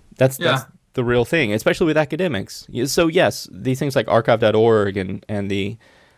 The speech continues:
Speaker 1: uh, physics archive we were talking about are great, but what does that mean for the longevity of this knowledge? Are we gonna lose this just like, like with,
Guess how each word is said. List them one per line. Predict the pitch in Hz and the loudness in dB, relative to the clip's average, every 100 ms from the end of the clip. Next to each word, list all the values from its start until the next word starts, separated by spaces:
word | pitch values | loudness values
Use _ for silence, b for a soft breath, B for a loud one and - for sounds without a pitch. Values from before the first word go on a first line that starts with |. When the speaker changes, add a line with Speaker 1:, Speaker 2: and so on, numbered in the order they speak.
| b _ | b _
Speaker 1:
uh, | 110 98 101 | -4 -2 -4
physics | - 120 120 - | -2 -2 -2 0
archive | 95 98 - 101 | 0 2 0 -2
we | |
were | 98 | -4
talking | - 135 - | -4 -4 -4
about | 107 98 98 | -2 0 0
are | |
great, | - - 202 - - _ _ _ _ | -2 -2 0 -2 -4 _ _ _ _
but | 120 110 - _ - - - _ _ _ _ _ _ _ - _ | 2 2 0 _ -16 -16 -20 _ _ _ _ _ _ _ -20 _
what | 160 143 127 | 0 2 2
does | 135 | 2
that | 135 | 2
mean | 117 120 | 2 0
for | - 107 | 2 2
the | 107 104 | 2 2
longevity | 104 101 107 104 101 95 98 | 2 2 2 2 2 0 0
of | 101 | -2
this | 98 98 - - b b 95 b | -2 -4 -6 -16 b b -20 b
knowledge? | 110 107 95 95 - - - _ _ - | -2 2 4 2 -2 -6 -12 _ _ 0
Are | 110 | 2
we | 107 | 4
gonna | 113 104 | 4 6
lose | 107 107 | 4 4
this | 101 | 2
just | - 107 - | 2 2 4
like, | 98 87 - b b b b b _ _ | 2 2 -8 b b b b b _ _
like | 120 113 | 2 4
with, | 117 - - | 2 2 -8